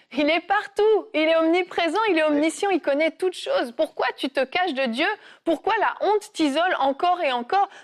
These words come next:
Mais tu peux aller dans les, les grottes les plus profondes, des plus profondes montagnes. Dieu te voit, Dieu te connaît.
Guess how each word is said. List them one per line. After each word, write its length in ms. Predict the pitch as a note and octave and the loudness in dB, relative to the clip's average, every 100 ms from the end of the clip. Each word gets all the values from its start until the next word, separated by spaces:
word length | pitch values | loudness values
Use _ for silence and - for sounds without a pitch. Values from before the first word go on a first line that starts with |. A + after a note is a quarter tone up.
| - | -4
Mais 120 | C4 | -4
tu 160 | C4+ C#4+ | -4 -4
peux 140 | D#4 | -2
aller 240 | D4 D#4 | 0 0
dans 160 | C4 A#3+ | 0 0
les, 120 | B3 | 0
les 140 | A#3+ A#3 | 0 -2
grottes 360 | A#3+ E4+ F#4+ | -2 -2 0
les 100 | C4 | -4
plus 160 | A#3+ B3+ | -2 -4
profondes, 560 | - F#4 E4+ F#4 F4+ | -2 -2 -2 -2 0
des 120 | C4+ B3+ | 0 -2
plus 180 | C4 | -6
profondes 420 | A#3 F4 E4+ F#4+ D#4+ | -4 -2 0 0 0
montagnes. 540 | C4+ B3 - F#4+ B3+ | -2 -2 -2 -2 -2
Dieu 200 | A3 E4 - | -2 -2 -2
te 80 | |
voit, 320 | C4+ A3+ C4+ A#3 | -4 -2 -4 -4
Dieu 220 | A#3 D#4 | -2 -4
te 240 | D#4 C4+ | -2 -2
connaît. 320 | B3+ - E4 | -2 -2 0